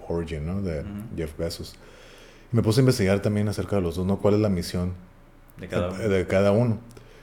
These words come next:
Speaker 1: Entonces yo no cono-, pues creo que SpaceX es más famoso, ¿no? Que Blue Origin. Entonces me di cuenta del porqué, de, del porqué, ¿no? Lo que dice Jeff Bezos, de por qué Blue Origin no tiene tanto auge como,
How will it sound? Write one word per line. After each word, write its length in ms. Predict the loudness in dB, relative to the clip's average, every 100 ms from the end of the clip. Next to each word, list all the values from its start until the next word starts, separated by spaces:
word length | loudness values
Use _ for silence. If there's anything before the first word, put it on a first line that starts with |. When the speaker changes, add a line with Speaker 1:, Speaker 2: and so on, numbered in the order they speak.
| -20
Speaker 1:
Entonces 260 | -4 -2 2
yo 100 | 4
no 120 | 4
cono-, 300 | 4 2 0 -6 -8
pues 160 | -8 0
creo 160 | 2
que 80 | 2
SpaceX 400 | 2 0 2 0
es 80 | 0
más 160 | -2 -2
famoso, 380 | -2 -2 -2
¿no? 160 | -6 -4
Que 240 | -4 -6
Blue 200 | -4 -2 2
Origin. 360 | 2 0 -4 -8 -20 -20 -20 -20 -14
Entonces 380 | -2 0 0 0
me 140 | 2
di 100 | 4
cuenta 240 | 4 2 2
del 160 | 0
porqué, 380 | 0 -2 -2 -2 -4 -14 -16 -12
de, 200 | -4 -4
del 160 | -2 -4
porqué, 300 | -4 -4 -4
¿no? 160 | -4 -6 -12 -20 -10 -6
Lo 120 | -2
que 100 | -2
dice 240 | -2 -2
Jeff 300 | 0 -2 -2
Bezos, 460 | -2 -2 -4 -10 -12 -20 -20 -20 -20 -20 -20 -20 -14 -6
de 80 | -4
por 160 | -2
qué 100 | -2
Blue 220 | 0 4 4
Origin 420 | 4 2 0 0
no 200 | -2 -4 -2
tiene 180 | -2
tanto 380 | 0 -2 -2 -2
auge 240 | -2 -2 -4
como, 520 | -4 -4 -6 -8